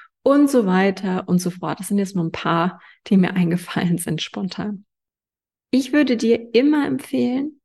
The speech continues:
zu schauen, was sind denn deine Stärken, was sind deine Kompetenzen, was passt zu dir. Wie du jetzt vielleicht schon gemerkt hast, ich habe ein ziemliches Drama mit Social Media, ist dann vielleicht auch nicht die richtige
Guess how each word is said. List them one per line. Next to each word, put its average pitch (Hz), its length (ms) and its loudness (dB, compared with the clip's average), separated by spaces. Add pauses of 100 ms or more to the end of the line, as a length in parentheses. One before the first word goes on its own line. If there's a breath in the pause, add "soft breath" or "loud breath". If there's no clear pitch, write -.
(440)
zu - 160 0
schauen, 208 460 2
was 220 180 2
sind 220 160 0
denn 202 140 2
deine 185 300 2
Stärken, 196 640 -4
was 196 140 -4
sind 196 180 -2
deine 180 240 2
Kompetenzen, 196 960 0
was 180 280 -2
passt - 460 -6
zu 180 180 0
dir. 151 340 -2 (400 loud breath)
Wie - 60 -4
du 190 100 4
jetzt 208 200 2
vielleicht 202 320 0
schon 196 120 0
gemerkt 196 400 0
hast, 220 240 -2
ich - 160 -6
habe 196 160 -4
ein 185 80 2
ziemliches 202 680 0
Drama 202 540 0
mit 185 180 2
Social 180 400 0
Media, 208 440 0 (380 loud breath)
ist 247 300 -2
dann 233 160 2
vielleicht 190 560 2
auch 202 140 -6
nicht 208 200 -2
die 208 140 0
richtige 220 840 0